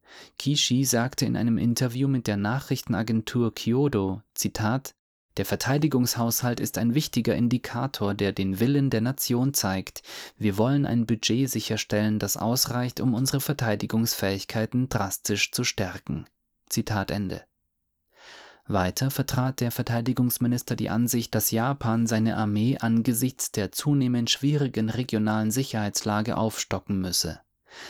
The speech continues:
Er warnte insbesondere vor dem zunehmenden militärischen Selbstbewusstsein Chinas und der nuklearen Bedrohung durch Nordkorea. Tokios Ängste vor Nordkorea nehmen zu,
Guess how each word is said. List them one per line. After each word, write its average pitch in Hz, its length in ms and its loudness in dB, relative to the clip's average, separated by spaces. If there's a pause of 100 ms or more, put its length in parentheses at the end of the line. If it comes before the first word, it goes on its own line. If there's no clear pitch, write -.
(160)
Er 117 180 2
warnte 139 420 0
insbesondere 120 800 0
vor 104 200 -2
dem 107 240 0
zunehmenden 117 760 2
militärischen 117 800 0
Selbstbewusstsein 117 920 -2
Chinas 117 640 2
und 117 260 0
der 117 80 2
nuklearen 110 720 0
Bedrohung 101 500 0
durch 113 220 0
Nordkorea. 95 800 -4 (880)
Tokios 113 480 2
Ängste 120 440 0
vor 107 200 -2
Nordkorea 110 680 0
nehmen 117 380 2
zu, 123 340 0